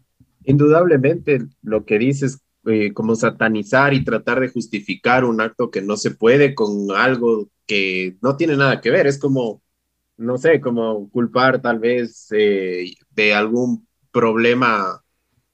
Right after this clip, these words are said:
mm, como una enfermedad mental a una droga en específico o alguna condición en específico, ¿no? Que puede haber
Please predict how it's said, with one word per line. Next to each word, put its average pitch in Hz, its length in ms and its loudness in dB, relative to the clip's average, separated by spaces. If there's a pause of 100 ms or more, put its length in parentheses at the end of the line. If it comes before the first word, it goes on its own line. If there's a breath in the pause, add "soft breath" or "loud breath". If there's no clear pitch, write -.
(300)
mm, 107 640 -6 (880)
como 107 320 -4
una 110 320 0
enfermedad 110 480 0
mental 113 540 0
a 101 100 0
una 110 300 -4
droga 107 280 -2
en 98 80 -8
específico 131 640 -4
o 110 80 6
alguna 107 320 0
condición 104 460 -2
en 101 100 -2
específico, 98 680 -4
¿no? 113 160 -2
Que - 100 -8
puede 151 200 0
haber 143 280 2